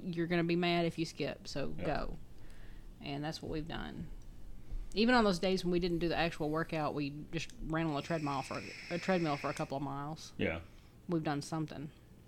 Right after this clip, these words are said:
Speaker 1: So.
Speaker 2: Oh, just seeing this Pride commercial. Uh, they had a big Pride night at the Astros game, the home game the other night.
Speaker 1: Oh, nice.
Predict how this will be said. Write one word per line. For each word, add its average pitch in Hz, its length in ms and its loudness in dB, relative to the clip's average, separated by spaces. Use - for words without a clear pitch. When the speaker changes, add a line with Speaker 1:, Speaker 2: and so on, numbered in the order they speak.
Speaker 1:
So. 170 380 -2
Speaker 2:
Oh, 123 180 10
just 113 180 6
seeing 131 160 8
this 104 100 4
Pride 123 400 8
commercial. 101 640 2
Uh, 98 400 0
they 107 120 4
had 123 120 6
a 107 60 4
big 104 380 6
Pride 123 340 8
night 101 340 4
at 90 220 2
the 95 80 0
Astros 95 560 2
game, 90 280 2
the 92 120 0
home 98 260 2
game 92 200 0
the 92 60 0
other 92 100 0
night. 92 220 2
Speaker 1:
Oh, 254 320 0
nice. 233 760 -4